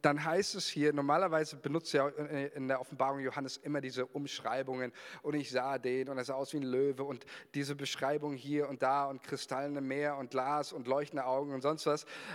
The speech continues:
Ähm, aber hier, Johannes findet keine Worte mehr. Kein Wort der Beschreibung, wie dieser aussah, nur die Feststellung,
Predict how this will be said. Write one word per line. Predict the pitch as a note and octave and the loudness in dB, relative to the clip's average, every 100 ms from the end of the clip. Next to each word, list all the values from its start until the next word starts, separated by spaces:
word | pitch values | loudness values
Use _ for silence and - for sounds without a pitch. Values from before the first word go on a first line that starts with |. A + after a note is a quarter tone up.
| - | 0
Ähm, | C#3+ D3 | 0 0
aber | - | -4
hier, | C#3+ F3 E3+ D#3+ - - - - _ _ | 2 6 6 4 -6 -20 -20 -20 _ _
Johannes | C#3 D3 D3+ - | 2 4 0 -2
findet | C#3 B2 | -2 -2
keine | - C3+ B2 | -2 -2 0
Worte | A#2 A2+ | 0 -2
mehr. | G#2+ G2+ G2+ _ _ | -6 -8 -12 _ _
Kein | D3+ D3 | 0 2
Wort | C#3+ C3+ | 0 0
der | C3+ | -2
Beschreibung, | C3 - C3 C3+ B2+ B2 - | -4 0 2 2 -4 -6 -4
wie | C#3 | -2
dieser | C#3 B2+ B2 | 2 4 4
aussah, | C3 - A#2 | 4 2 0
nur | B2+ C#3 | 2 0
die | C3 | 0
Feststellung, | - B2 - A#2 A2+ | 0 -2 -2 -2 -2